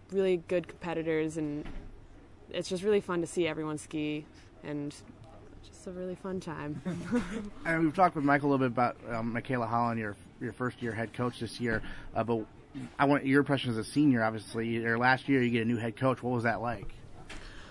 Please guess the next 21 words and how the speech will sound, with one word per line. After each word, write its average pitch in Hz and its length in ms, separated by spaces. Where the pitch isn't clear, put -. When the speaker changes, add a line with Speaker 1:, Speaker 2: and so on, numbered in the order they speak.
Speaker 1:
Uh, 233 260
it's 208 120
definitely 277 320
different. 214 540
Uh, 170 480
it - 100
was 180 160
a - 240
different, 233 520
uh, 160 360
coaching 175 340
style, 160 460
but 160 260
it's, - 280
uh, - 40
it's 165 320
definitely 185 300
worked. 170 480
<laughs> 202 220
So, 190 260
um, 170 380